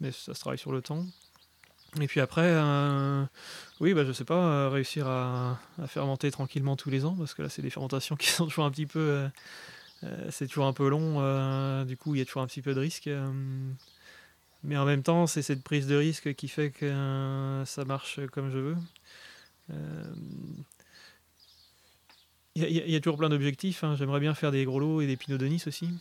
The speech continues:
Euh, ça, ça serait un vrai, un, un vrai travail. Euh,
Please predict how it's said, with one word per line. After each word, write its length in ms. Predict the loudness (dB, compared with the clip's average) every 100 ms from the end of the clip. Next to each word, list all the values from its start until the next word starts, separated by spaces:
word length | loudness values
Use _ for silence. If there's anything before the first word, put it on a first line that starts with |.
| -10 -12
Euh, 600 | -8 -6 -4 -4 -4 -4
ça, 160 | -6 -6
ça 140 | -6
serait 160 | -8 -8
un 180 | -8 -4
vrai, 300 | -2 -2 -2
un, 360 | -4 -4 -6 -8 -12 _ -20 -20 -20 _
un 120 | -6 -2
vrai 160 | -2
travail. 560 | 0 2 2 4 4 2
Euh, 520 | 2 2 0 -2